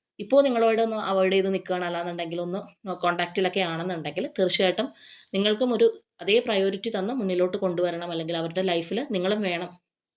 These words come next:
ആ, നിങ്ങളും അവരുടെ ലൈഫിൽ ഒപ്പം ഉണ്ടാവണം എന്ന് ചിന്തിക്കുന്ന ഒരു എനർജിയാണ്. ഇപ്പോ ഈ നിങ്ങളെ ചീറ്റ് ചെയ്ത് അല്ലാന്നുണ്ടെങ്കിൽ ഇപ്പൊ നിങ്ങൾക്ക് മുഖം തരാതെ മറ്റൊരു സിറ്റുവേഷനിലൊക്കെ പോയിട്ടുണ്ടെങ്കിലും അവർക്ക് അവിടെ ഒരു സ്വസ്ഥതയില്ല.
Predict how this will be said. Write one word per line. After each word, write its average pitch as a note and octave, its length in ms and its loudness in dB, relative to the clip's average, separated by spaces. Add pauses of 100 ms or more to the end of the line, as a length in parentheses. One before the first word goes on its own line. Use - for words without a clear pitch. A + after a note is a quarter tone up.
(220)
ആ, D3 220 -6
നിങ്ങളും F#3 360 -4
അവരുടെ F3+ 220 -4
ലൈഫിൽ F3 280 -2
ഒപ്പം G#3 280 -2
ഉണ്ടാവണം F3 480 0
എന്ന് F#3+ 140 -2
ചിന്തിക്കുന്ന F#3 540 -4 (440)
ഒരു G#3+ 120 -2
എനർജിയാണ്. F3+ 500 -2
ഇപ്പോ - 540 -8
ഈ G3+ 80 2
നിങ്ങളെ F#3 340 -2
ചീറ്റ് G3 280 -2
ചെയ്ത് G3+ 220 4
അല്ലാന്നുണ്ടെങ്കിൽ F3+ 600 0 (360)
ഇപ്പൊ F#3 160 -4
നിങ്ങൾക്ക് F3+ 280 -2
മുഖം F3+ 220 -2
തരാതെ F3+ 280 -2
മറ്റൊരു F3+ 240 -4
സിറ്റുവേഷനിലൊക്കെ F3 560 -2
പോയിട്ടുണ്ടെങ്കിലും F#3+ 720 2
അവർക്ക് E3+ 200 -2
അവിടെ E3 160 0
ഒരു F3+ 80 0
സ്വസ്ഥതയില്ല. F#3+ 680 -2